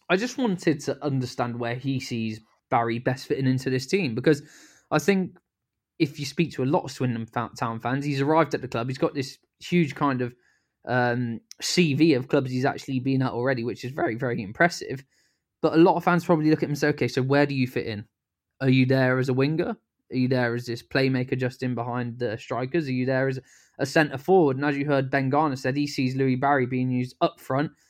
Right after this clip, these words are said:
straight down the middle, in a front two, and of course that front two will, will be Harry McCurdy. Josh Davison perhaps won't like that answer, but that is where Garner sees him, and that's why I've said that it'll be Barry and McCurdy both playing as strikers tomorrow against Exeter.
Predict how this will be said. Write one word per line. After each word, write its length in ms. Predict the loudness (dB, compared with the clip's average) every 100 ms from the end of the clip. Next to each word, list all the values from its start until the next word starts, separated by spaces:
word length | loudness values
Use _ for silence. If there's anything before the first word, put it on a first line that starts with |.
| _ _
straight 340 | 0 4 6 4
down 240 | 0 2
the 40 |
middle, 320 | 0 2 4 4
in 140 | 4 2
a 40 |
front 360 | 2 0 0 0
two, 240 | 2 4
and 100 | 2
of 60 | 0
course 240 | 0 0
that 160 | -2 -2
front 220 | -4 -2
two 120 | 0
will, 420 | 2 0 -4 -6
will 80 | 0
be 120 | 0
Harry 260 | 2 2 2
McCurdy. 600 | 0 2 2 2 -2 -6 _ _ _ _ 0
Josh 260 | 0 0 -4 _ _ 2
Davison 580 | 6 6 4 -2 -2 -4
perhaps 360 | -4 -6 -4 -2
won't 180 | 0
like 200 | 0 -2 -2
that 120 | -2
answer, 440 | -4 -2 0 0 -2 _ _ 0
but 80 |
that 160 | 2 2
is 100 | 2
where 160 | 0 0
Garner 300 | 0 -2 -2
sees 360 | 0 0 0
him, 140 | -4 -4
and 80 |
that's 180 | -4 -4
why 140 | -2 -2
I've 80 |
said 220 | -2 -4 -2
that 100 | -2
it'll 140 | -2
be 180 | -4 -4
Barry 380 | 0 2 2 0
and 120 | -4
McCurdy 520 | -4 -2 -2 -2 -6 _ _ _ _ _ 4
both 460 | 6 6 4 -16 _ -6
playing 340 | 0 2 2
as 100 | 0
strikers 640 | -2 0 0 0 -2 -2 -8
tomorrow 460 | -6 2 4 4
against 300 | 2 -2 -2
Exeter. 520 | -4 -2 -2 2 2